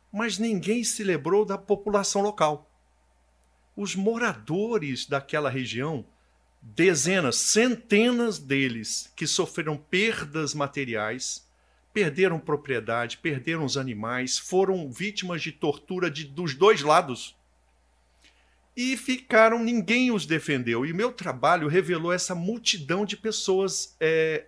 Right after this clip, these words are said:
anônimas, pobres. E aí é que entra a, a grandeza e que eu me sinto orgulhoso desse trabalho.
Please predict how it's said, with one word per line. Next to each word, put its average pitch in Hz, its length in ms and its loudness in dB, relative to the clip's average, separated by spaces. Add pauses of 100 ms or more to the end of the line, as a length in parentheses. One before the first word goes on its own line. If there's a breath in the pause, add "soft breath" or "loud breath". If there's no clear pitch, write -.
(120)
anônimas, 190 640 -4
pobres. 175 720 -2 (1040)
E 190 220 2
aí 185 240 6
é 214 60 6
que 208 200 -6
entra 147 480 -2 (360)
a, 131 340 0
a 135 40 2
grandeza 156 540 -2
e 156 100 -4
que 151 140 -6
eu 160 40 -2
me 147 100 -6
sinto 175 320 -2
orgulhoso 185 560 2
desse 131 200 -4
trabalho. 107 540 -2